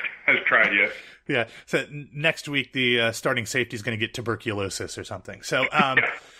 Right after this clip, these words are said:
Speaker 1: Yeah.
Speaker 2: uh, so in addition to the N F L side of things, I, I assume that you are at least somewhat still tuned in to the Buckeyes.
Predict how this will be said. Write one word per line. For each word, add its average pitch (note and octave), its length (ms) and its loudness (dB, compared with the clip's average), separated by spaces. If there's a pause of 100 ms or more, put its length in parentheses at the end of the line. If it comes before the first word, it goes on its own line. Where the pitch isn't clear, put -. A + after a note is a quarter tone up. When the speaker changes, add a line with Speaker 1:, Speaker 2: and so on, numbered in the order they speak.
(280)
Speaker 1:
Yeah. E3+ 240 6
Speaker 2:
uh, - 60 -
so F3 300 2
in G#3+ 100 2
addition G3+ 460 0
to F3 140 0
the D3+ 120 4
N C#3+ 60 4
F - 120 0
L C#3 100 2
side C3+ 200 2
of A#2 80 -6
things, C3 440 0
I, B2+ 300 4
I B2+ 140 0
assume C3 460 0
that B2 120 -4
you B2+ 220 0
are B2 220 4
at B2+ 160 -2
least C3 220 -2
somewhat D3 320 -2
still C#3 220 0
tuned C3 320 -2
in A#2+ 380 -2
to C#3+ 160 0
the A2+ 80 0
Buckeyes. A#2 720 0